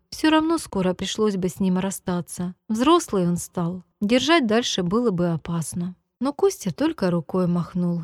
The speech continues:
и, глотая слезы, вышел. Я, как и Костя, был уверен, что Чеп погиб. Одного удара огромного беркута достаточно, чтобы убить и не такого маленького зверька, как хорек.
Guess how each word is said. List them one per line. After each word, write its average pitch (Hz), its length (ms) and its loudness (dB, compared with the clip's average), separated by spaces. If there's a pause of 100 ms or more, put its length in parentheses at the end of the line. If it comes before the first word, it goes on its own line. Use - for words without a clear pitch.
(120)
и, 196 80 -2
глотая 185 480 2
слезы, 208 580 0
вышел. 170 560 -2 (440)
Я, 277 180 6
как - 240 -2
и 285 40 -4
Костя, 320 460 4
был 214 260 6
уверен, 208 520 4
что 180 240 -4
Чеп - 320 -4
погиб. 165 500 -2 (480)
Одного 311 440 6
удара 277 400 8
огромного 226 540 6
беркута 202 460 2
достаточно, 180 720 0
чтобы 180 360 0
убить 208 420 0 (160)
и 294 80 0
не 320 140 4
такого 202 480 4
маленького 175 560 2
зверька, 170 440 0
как 175 200 -4
хорек. 170 580 -4